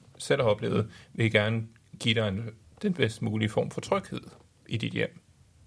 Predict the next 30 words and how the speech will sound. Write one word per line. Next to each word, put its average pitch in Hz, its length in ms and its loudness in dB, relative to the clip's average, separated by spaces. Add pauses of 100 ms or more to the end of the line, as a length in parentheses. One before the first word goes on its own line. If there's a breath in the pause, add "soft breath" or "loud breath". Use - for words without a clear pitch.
Altså, - 240 0 (360 soft breath)
trygheden 127 440 0
til, 117 100 -2
at 107 100 0
du 104 80 -6
kan 101 140 -4
være 98 160 2
dig 117 180 0
selv, 120 280 2
og - 80 -6
trygheden 131 440 0
til, 107 260 2 (580 loud breath)
at, - 380 -2 (160)
øh, 107 420 -2 (420)
du 110 80 0
kan 110 140 2
være 104 220 8
den, 110 160 -2 (100)
du 110 120 0
har 92 60 4
lyst 110 280 -6
til - 60 -4
at - 80 -2
være - 240 -2 (680)
inden 110 200 2
for 110 340 2
din 117 120 -2
A - 60 0
D - 100 0
H - 40 -6